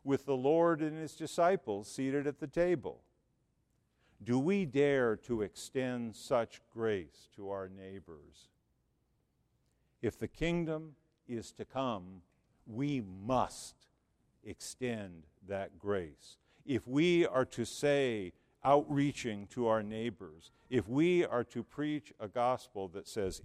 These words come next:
anything less than, "Come here and we will be gracious to you," it may not happen. Where I am today, where each of us is today,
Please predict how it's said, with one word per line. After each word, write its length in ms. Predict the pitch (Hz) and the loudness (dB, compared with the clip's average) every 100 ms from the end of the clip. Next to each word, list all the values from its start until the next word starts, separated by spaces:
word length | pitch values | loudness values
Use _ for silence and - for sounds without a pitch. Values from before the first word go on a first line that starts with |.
| - | -8
anything 560 | 170 190 143 139 117 | -6 12 12 12 10
less 580 | 117 139 143 101 - - _ _ _ - | 2 6 6 4 -2 -16 _ _ _ -6
than, 240 | 110 107 | -4 -4
"Come 300 | - 139 143 | -2 -2 -2
here 280 | 113 135 123 | -2 0 0
and 180 | 120 110 | 0 -4
we 100 | 120 | -6
will 180 | 117 110 | -4 -4
be 160 | 113 | -6
gracious 560 | 101 120 127 - 92 - | -2 -2 -2 -4 -16 -16
to 160 | - 90 | -14 -12
you," 340 | 87 87 90 _ _ _ _ _ _ _ _ _ _ _ _ _ _ - | -12 -14 -16 _ _ _ _ _ _ _ _ _ _ _ _ _ _ -10
it 120 | 98 | -8
may 200 | 104 113 | -6 -4
not 260 | 117 113 98 | -2 -2 -2
happen. 480 | 107 90 - 82 - _ _ _ _ _ _ _ _ _ _ _ _ _ _ _ _ _ - | -2 -2 -4 -20 -20 _ _ _ _ _ _ _ _ _ _ _ _ _ _ _ _ _ 2
Where 240 | 113 120 | 6 8
I 220 | 135 156 | 8 6
am 360 | 156 143 143 143 | 4 2 0 -4
today, 720 | - 127 110 104 92 80 - _ _ _ _ _ _ - | -6 -6 -2 -2 -2 -10 -18 _ _ _ _ _ _ -4
where 240 | 120 110 - | 0 0 -2
each 320 | 143 135 127 | -8 -4 -4
of 160 | 98 | -2
us 180 | 98 - | -2 -4
is 300 | 104 101 - | -6 -6 -6
today, 600 | - 90 98 87 78 73 | -10 -4 0 0 -2 -12